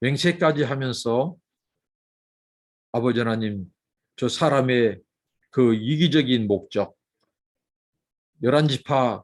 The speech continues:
그 사람들이 하나님 아버지, 예, 그 베냐민 자손에 대한 하나님의 심판과 진노,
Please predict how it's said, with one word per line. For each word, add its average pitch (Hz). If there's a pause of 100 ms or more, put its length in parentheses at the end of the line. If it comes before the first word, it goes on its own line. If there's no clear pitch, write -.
그 139
사람들이 120 (560)
하나님 127
아버지, 110 (640)
예, 107
그 117 (440)
베냐민 139
자손에 120
대한 113 (120)
하나님의 143
심판과 135
진노, 139